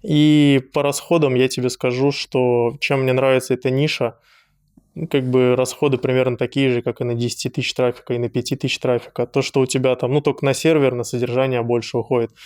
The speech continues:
Плюс отбиваться от дидоса периодически, и, и всё. То есть там расходы получаются максимум тысяч десять.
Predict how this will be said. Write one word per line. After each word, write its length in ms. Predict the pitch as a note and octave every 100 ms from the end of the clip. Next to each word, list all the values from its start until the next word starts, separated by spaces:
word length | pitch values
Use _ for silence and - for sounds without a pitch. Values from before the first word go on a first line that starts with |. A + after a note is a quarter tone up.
| - -
Плюс 260 | C3+ C3+ C3+
отбиваться 520 | A#2+ B2+ B2+ B2 B2+
от 80 | A#2
дидоса 420 | B2 B2+ C#3+ -
периодически, 720 | - C3 A#2+ A#2 - - - B2 B2 C3+
и, 640 | C3 C3 B2+ B2 B2 A#2+ - - - - - _ _ _
и 80 | C#3
всё. 340 | C#3 - D3+ D#3 _ _ _ _ -
То 100 | B2+
есть 220 | - - -
там 220 | C#3 C3
расходы 380 | C3 - D#3+ C#3+
получаются 640 | C3 B2+ B2 C3 B2+ - A#2+
максимум 540 | B2 B2 - A#2+ A2+
тысяч 220 | B2 A#2+
десять. 400 | A#2 A2+ - -